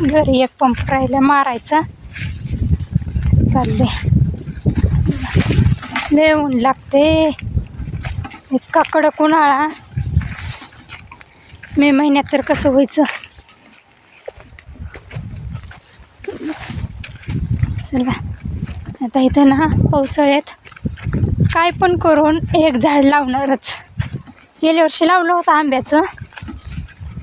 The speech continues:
ते लावलं होतं, असंच उगवून आलतं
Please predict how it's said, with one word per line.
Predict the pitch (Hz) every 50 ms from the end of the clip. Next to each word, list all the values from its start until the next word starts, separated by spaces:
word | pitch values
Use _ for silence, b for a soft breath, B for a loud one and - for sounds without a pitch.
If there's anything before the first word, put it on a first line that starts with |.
| - - - - - - - - - - - - -
ते | 311 320
लावलं | 359 370 370 320 349
होतं, | 339 339 370
असंच | 349 320 359 330 - 349
उगवून | 339 330 302 320 302 294 311
आलतं | 311 302 262 - - 311